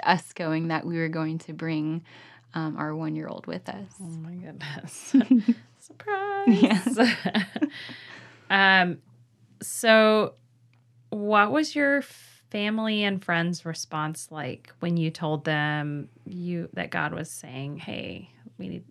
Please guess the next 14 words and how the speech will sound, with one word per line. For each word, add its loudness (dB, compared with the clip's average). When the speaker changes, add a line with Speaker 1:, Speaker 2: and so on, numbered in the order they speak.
Speaker 2:
that -8
our -8
family -8
needs -8
to -12
move -2
to -4
the -4
other -4
side 0
of 2
the 2
world"? 2
Speaker 1:
Yeah. -4